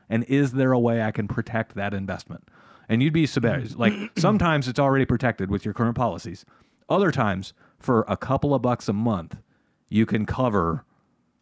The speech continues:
Speaker 1: and I, I mean, like, a couple, like, less than ten dollars a month or less than twenty dollars a month, you can cover everything that was in that truck.
Speaker 2: Let's talk about that for just a second.
Speaker 1: Yep.
Speaker 2: So, remember when my truck got stolen?
Speaker 1: Uh-huh.
Speaker 2: This has only been a year and a half ago.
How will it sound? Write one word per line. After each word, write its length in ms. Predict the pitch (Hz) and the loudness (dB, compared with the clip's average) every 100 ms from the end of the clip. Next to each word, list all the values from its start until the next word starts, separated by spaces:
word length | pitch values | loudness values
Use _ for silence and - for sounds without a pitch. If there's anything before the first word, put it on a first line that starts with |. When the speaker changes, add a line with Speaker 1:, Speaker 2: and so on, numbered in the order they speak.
| _ _ | _ _
Speaker 1:
and 100 | 117 | 0
I, 240 | 120 131 127 | 0 0 0
I 40 | |
mean, 200 | 139 113 | 2 2
like, 260 | 104 92 - | 0 -2 -4
a 80 | 101 | -6
couple, 340 | - 127 85 80 | -2 -2 -2 -6
like, 240 | 85 - - | -10 -12 -10
less 240 | 110 107 | -6 -6
than 260 | - 104 92 | -4 -6 -6
ten 340 | - 117 120 | -6 -4 -2
dollars 420 | 117 107 104 95 | -2 -2 -2 -4
a 60 | 95 | -6
month 300 | 95 95 87 | -6 -6 -8
or 80 | 95 | -10
less 180 | 101 101 | -8 -8
than 180 | 104 98 | -8 -8
twenty 320 | 90 113 110 | -6 -6 -4
dollars 320 | 107 104 98 | -4 -4 -6
a 60 | 92 | -4
month, 340 | 120 101 80 - _ _ - | -2 -2 -4 -20 _ _ 0
you 120 | 117 | 2
can 200 | 127 113 | 2 -2
cover 500 | - 156 127 87 82 - _ _ _ _ | 0 -2 2 0 -2 -10 _ _ _ _
everything 400 | 120 117 110 120 107 | 0 2 2 2 0
that 80 | |
was 140 | 101 98 | 0 0
in 100 | 98 | -2
that 160 | 95 | -4
truck. 300 | - - - - | -6 -8 -8 -16
Speaker 2:
Let's 240 | 160 147 | -10 -8
talk 200 | - 156 | -2 -2
about 180 | 143 135 | -2 -4
that 300 | 143 135 - | -4 -6 -8
for 160 | - 135 | -8 -6
just 200 | 135 - | -6 -8
a 40 | |
second. 340 | 139 139 127 - | -6 -6 -8 -4
Speaker 1:
Yep. 160 | 113 127 _ _ - | -2 -2 _ _ -10
Speaker 2:
So, 440 | - 147 143 160 - _ - | 0 2 2 -2 -16 _ -2
remember 220 | 151 147 | 0 2
when 100 | 139 | 2
my 120 | 135 | 2
truck 180 | 160 156 | 0 0
got 100 | 156 | 0
stolen? 340 | 165 160 180 - - | 0 2 0 -2 -6
Speaker 1:
Uh-huh. 240 | 95 110 - | 0 0 2
Speaker 2:
This 120 | 196 | 2
has 100 | 175 | 4
only 160 | 175 | 2
been 140 | 147 147 | 2 2
a 40 | |
year 140 | 139 143 | 2 0
and 80 | |
a 40 | 131 | 0
half 160 | 131 | -4
ago. 240 | 123 110 | -8 -12